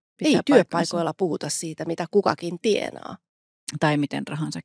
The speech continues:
Speaker 1: käyttää,
Speaker 2: Niin, tai
Speaker 1: tai
Speaker 2: miten
Speaker 1: miten
Speaker 2: rahat
Speaker 1: siihen
Speaker 2: käyttää.
Speaker 1: suhtautuu,
Speaker 2: Kyllä,
Speaker 1: tai
Speaker 2: juuri näin, et
Speaker 1: Mm.
Speaker 2: osti-, aa, ostit taas jotain u-, jotkut uudet kengät. No, alennusmyynnistä sain. Tällaistähän se on se meidän puhe, että niinku
Speaker 1: Mm-hmm.
Speaker 2: raha, et se on niinku tietynlainen synti myös niinku käyttää vähän omaan nautintoon rahaa.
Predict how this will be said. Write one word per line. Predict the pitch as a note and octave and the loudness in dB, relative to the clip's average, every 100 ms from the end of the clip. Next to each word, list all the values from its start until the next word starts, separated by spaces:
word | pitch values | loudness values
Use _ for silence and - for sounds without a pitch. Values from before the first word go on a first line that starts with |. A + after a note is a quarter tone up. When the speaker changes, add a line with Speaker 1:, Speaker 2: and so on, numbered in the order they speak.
| _ | _
Speaker 1:
käyttää, | C#3+ C#3+ | -2 6
Speaker 2:
Niin, | B3+ D#3+ | 6 6
tai | F#3 | 4
Speaker 1:
tai | G3+ | 4
Speaker 2:
miten | G#3+ | 4
Speaker 1:
miten | G#3 G3+ | 4 6
Speaker 2:
rahat | G#3+ F#3 F#3 | 4 4 0
Speaker 1:
siihen | D#3+ F#3 | 0 2
Speaker 2:
käyttää. | E3 | 2
Speaker 1:
suhtautuu, | - - D#3+ - E3 E3+ | 0 -2 -2 0 0 2
Speaker 2:
Kyllä, | G#3 G3 E3 E3 | 4 6 4 4
Speaker 1:
tai | F3 | 2
Speaker 2:
juuri | E3+ G3 G#3+ | 2 2 2
näin, | F#3 D#3 C#3+ | 2 2 0
et | D#4+ | -2
Speaker 1:
Mm. | C#4 | 0
Speaker 2:
osti-, | F#3+ - - | -2 -4 -8
aa, | E3 D3 | -6 -2
ostit | G3 F3 E3+ - | -2 -4 -6 0
taas | F#3 E3 | 2 2
jotain | E3+ E3+ D#3 - | -4 -4 -4 -4
u-, | - | -4
jotkut | F#3 E3+ F#3+ | -4 -4 -2
uudet | F3+ E3 | 0 -2
kengät. | E3 E3+ E3 | -4 -6 0
No, | A3+ | 2
alennusmyynnistä | G#3 B3+ C#4 A3 F#3+ F3 D#3 - | 4 6 4 2 0 -4 -4 -8
sain. | D#3 D3 D3+ C#3+ _ _ _ _ _ | -8 -8 -8 -12 _ _ _ _ _
Tällaistähän | G3 F#3+ D#3 C#3 D3 | 0 2 0 -4 -8
se | D#3 | -8
on | |
se | D3+ | -6
meidän | D3+ - D3+ | -4 -4 -4
puhe, | - D3 - | -6 -6 -8
että | - E4+ | 2 6
niinku | D4+ | 10
Speaker 1:
Mm-hmm. | C#4 | 12
Speaker 2:
raha, | C4+ C4+ - - - | 12 10 4 -8 -4
et | - | 2
se | A#3+ | 6
on | B3 | 6
niinku | B3+ B3+ | 4 2
tietynlainen | C#4+ C4 G3+ E3+ E3+ E3+ | 4 4 4 2 0 -2
synti | - F#3 D#3+ C#3 D3 | 2 2 4 0 -4
myös | C3 A#2+ - | -6 -6 -8
niinku | C3 B2 | -16 -10
käyttää | - F3+ - - A#2+ | -4 -4 -6 -12 -8
vähän | D3 C#3 - | -6 -4 -2
omaan | G3 D3+ C#3 | -2 -2 -2
nautintoon | D#3+ D#3 - F#2+ - F2+ D3+ | -2 -2 -4 -12 -10 -12 -10
rahaa. | D3+ E3 - | -10 -12 -18